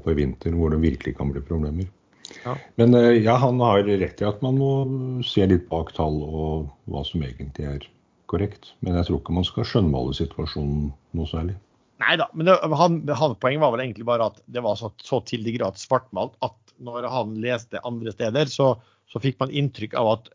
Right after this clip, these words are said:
Speaker 2: eh, lagrene var omtrent tomme og leveransen ikke skjedde, mens det var det motsatte som, eh,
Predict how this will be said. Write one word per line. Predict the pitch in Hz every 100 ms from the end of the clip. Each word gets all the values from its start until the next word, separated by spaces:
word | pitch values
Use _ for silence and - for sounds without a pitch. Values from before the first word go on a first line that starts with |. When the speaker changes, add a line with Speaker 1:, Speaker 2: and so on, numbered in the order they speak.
| 120
Speaker 2:
eh, | 117
lagrene | 127 139 113 101 98 101 117
var | 120 104 113 120 -
omtrent | 120 123 117 101 _
tomme | - 127 131 110
og | 107 110 117
leveransen | 117 110 98 -
ikke | 120 127
skjedde, | 139 143 147 - _ _ _
mens | 123 123 120 127
det |
var | 117 113
det | 120
motsatte | 101 - 98 - 104
som, | 110 110 107
eh, | 107 110 104